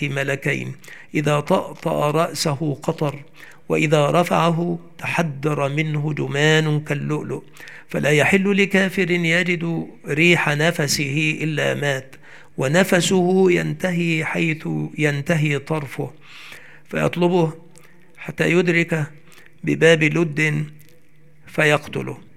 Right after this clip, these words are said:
ثم يأتي عيسى ابن مريم، قوم قد عصمهم الله منه،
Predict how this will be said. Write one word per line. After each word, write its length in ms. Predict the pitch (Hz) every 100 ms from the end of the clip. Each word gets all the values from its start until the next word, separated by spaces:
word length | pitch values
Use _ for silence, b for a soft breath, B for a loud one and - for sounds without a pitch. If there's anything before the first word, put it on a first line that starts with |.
| - - b b b -
ثم 180 | 139
يأتي 360 | 143 190 190 196
عيسى 520 | 202 190 180 175 170 - - b b b b b - 196
ابن 220 | 180 170
مريم، 460 | 160 156 143 127 143 - - - -
قوم 560 | 190 104 190 185 180 175 - B B -
قد 140 | - 151
عصمهم 580 | 143 - 160 170 165 156
الله 320 | 156 156 147
منه، 260 | 151 143